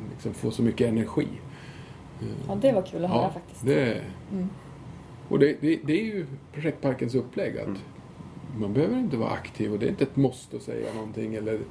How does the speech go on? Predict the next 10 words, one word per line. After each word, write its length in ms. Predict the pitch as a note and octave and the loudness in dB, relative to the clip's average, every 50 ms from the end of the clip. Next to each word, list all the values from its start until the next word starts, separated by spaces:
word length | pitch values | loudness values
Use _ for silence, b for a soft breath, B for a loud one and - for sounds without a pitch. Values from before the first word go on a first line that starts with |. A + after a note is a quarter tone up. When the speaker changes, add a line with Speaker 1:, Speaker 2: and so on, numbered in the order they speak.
| B B B B B B B B - | B B B B B B B B -6
Speaker 1:
eh, 180 | A2 A2 G#2+ A2 | -4 0 2 2
utan, 300 | A2+ A2+ - - A#2 G#2+ | 2 2 2 0 -2 0
eh, 760 | G#2+ G#2 G#2 G2+ G2+ G2 F#2+ - - F2 - - - - | 0 -2 -2 -4 -6 -6 -8 -8 -10 -10 -10 -10 -10 -4
kom 280 | - - E3+ F#3+ A3+ A3 | 0 2 2 2 2 2
och 60 | A3+ | 0
delta. 360 | G#3 A3+ F#3+ C3+ A#2+ - - | 2 2 2 0 0 -2 -2
Speaker 3:
Mm. 380 | - - B2 - - - A2+ A2+ - - | -2 -2 -2 -6 -8 -10 -12 -10 -6 -2
Speaker 1:
Ta 140 | - A2+ - | 0 0 2
det 80 | - | 2
bästa. 420 | G2+ G2 - C3+ - - - - | 0 -2 -4 -6 -8 -8 -8 -8